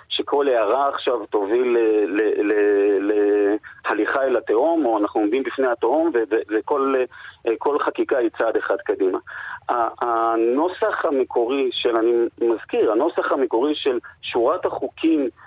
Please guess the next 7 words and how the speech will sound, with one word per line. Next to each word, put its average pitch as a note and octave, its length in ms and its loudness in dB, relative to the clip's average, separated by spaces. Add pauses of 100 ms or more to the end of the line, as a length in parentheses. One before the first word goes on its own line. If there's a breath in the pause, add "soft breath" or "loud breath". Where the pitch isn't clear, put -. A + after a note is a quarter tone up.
(180 loud breath)
שניסו A#2+ 440 0
להעביר A#2 560 0
בכנסת, G2+ 840 0
שהיא A2 300 0
ממש B2 460 0
מהפכה A#2+ 640 -4
משטרית, G2 640 -2